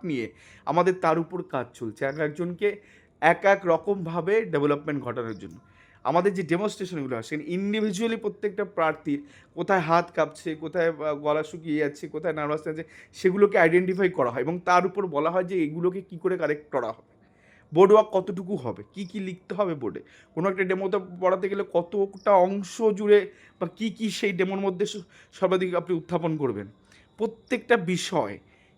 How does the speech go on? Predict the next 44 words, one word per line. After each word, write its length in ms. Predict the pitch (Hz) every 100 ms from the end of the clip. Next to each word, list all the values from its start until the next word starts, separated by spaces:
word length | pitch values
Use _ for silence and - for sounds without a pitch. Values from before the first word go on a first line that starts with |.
| -
কিন্তু 220 | 170 180
আমরা 320 | 151 147 180
হাবড়া 320 | 139 135 143
অফলাইন 380 | 151 - 131 135
ব্যাচে 220 | 120 117
কিন্তু 280 | 143 135 135
রেখেছি। 460 | 120 113 139 202 226 - - - -
এবং 200 | 160 175
সেক্ষেত্রে 580 | - 175 147 190 180 202
যারা, 240 | 151 139
যারা 220 | 147 160 165
এই 280 | - 170
ব্যাচের 300 | 165 147 156
সাথে 200 | 156 165 151
যুক্ত 300 | 151 - 156
হতে 200 | 156 160
চান, 240 | 175 180 - - -
এখনও 340 | 135 - 202 196
কিছু 260 | 202 190
সিট 220 | 180 185 -
ফাঁকা 280 | 156 - 170
আছে, 180 | 165 170
চলে 260 | 147 143
আসবেন। 320 | 147 147 170 170 - - -
এছাড়া 220 | 147 202
আমাদের 200 | 202 190
স্টাডি 320 | 185 202 180
মেটেরিয়াল, 300 | 185 180 185
সেটাও 260 | 156 - 156
কিন্তু 220 | 185 175
আমরা 140 | 170 170
প্রত্যেককে 480 | 160 - 180 190
দিচ্ছি। 280 | 156 165 175
যারা 120 | 160
বাড়িতে 300 | 143 143 160
বসে 200 | 196 202
অর্ডার 200 | 196 180
করছেন, 320 | 180 180 190 180 - - -
তাদেরকেও 340 | 160 185 190
আমরা 120 | 196 196
পৌঁছে 300 | 180 170 190
দিচ্ছি 180 | 180 180
গোটা 360 | 165 165 165 - - -
পশ্চিমবঙ্গের 500 | 170 - 185 175